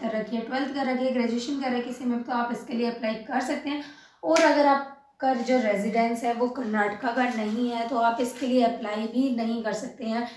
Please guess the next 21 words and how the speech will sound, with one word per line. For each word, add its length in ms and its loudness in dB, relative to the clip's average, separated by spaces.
और 260 6
अगर 320 6
आप 220 6
कर्नाटका 440 0
के 120 -2
नहीं 160 -2
तो 80 2
प्लीज़ 320 -4
ये 60 0
वीडियो 240 4
ज़्यादा 320 0
से 180 -4
ज़्यादा 260 2
लोगों 180 -2
को 140 -2
शेयर 320 2
करिएगा, 360 0
ताकि 300 -2
अगर 220 -2
आपकी 360 2
कोई 280 2